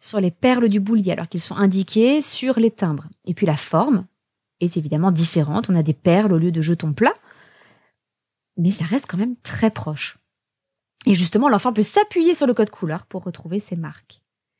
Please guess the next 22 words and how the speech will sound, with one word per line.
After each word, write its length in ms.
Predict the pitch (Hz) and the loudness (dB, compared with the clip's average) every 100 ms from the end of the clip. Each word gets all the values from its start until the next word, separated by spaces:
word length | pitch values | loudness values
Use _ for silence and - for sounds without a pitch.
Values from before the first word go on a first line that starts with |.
| _ _ _ _ | _ _ _ _
On 80 | 214 | 0
ne 60 | 226 | 2
cherche 180 | 254 | 2
donc 140 | 240 226 | 2 2
pas 120 | 254 | 2
à 40 | |
mettre 240 | 233 214 208 | 2 0 0
l'enfant 280 | 196 - 214 | -2 -2 -6
en 100 | 175 | -4
difficulté, 760 | 165 202 - 202 226 214 320 | -2 -4 -4 -6 -6 -6 -4
on 80 | 285 | -2
cherche 240 | 214 226 208 | -2 -4 -6
au 40 | |
contraire 400 | - 190 294 320 - - - _ | -8 -6 -2 -2 -4 -20 -20 _
à 160 | 202 196 | 2 4
l'aider 500 | 226 277 214 269 403 - | 4 2 2 0 0 -2
à 160 | 202 | 0
extraire 380 | 190 - - 269 | 0 -2 -2 0
l'essentiel 600 | 247 226 202 170 - 190 | 2 2 -2 -8 -6 -6
de 80 | 180 | -6
chaque 240 | 151 175 | -8 -8
notion. 320 | 165 147 - | -10 -12 -16